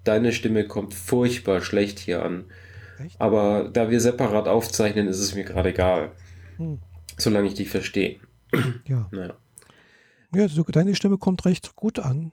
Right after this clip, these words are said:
Speaker 2: finde ich, ja.
Speaker 1: Ja.
Speaker 2: Hm.
Speaker 1: Naja, ähm, aber das bessere Event, glaub ich, war am Tag vorher zumindest für mich. Da war ich, äh, in,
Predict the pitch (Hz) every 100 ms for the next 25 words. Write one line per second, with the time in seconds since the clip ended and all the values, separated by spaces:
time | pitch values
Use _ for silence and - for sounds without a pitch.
0 | - 160 180 208 - 143 185 - 120 113
1 | 113 113 120 - _ _ _ - - -
2 | 147 117 90 - - - - 240 180 98
3 | - - - - - 180 175 170 165 160
4 | 151 107 - _ _ _ _ - 160 190
5 | 185 180 175 170 160 135 143 139 165 156
6 | 147 151 - - 139 - - 143 110 127
7 | 117 123 131 123 110 110 110 110 107 104
8 | 95 104 101 80 - - 143 180 175 175
9 | 160 160 165 - 156 151 156 - - _
10 | - - - - - _ _ 127 123 131
11 | 131 127 107 113 117 117 85 117 120 117
12 | 113 113 - - 104 113 110 110 107 -
13 | 120 127 151 175 214 285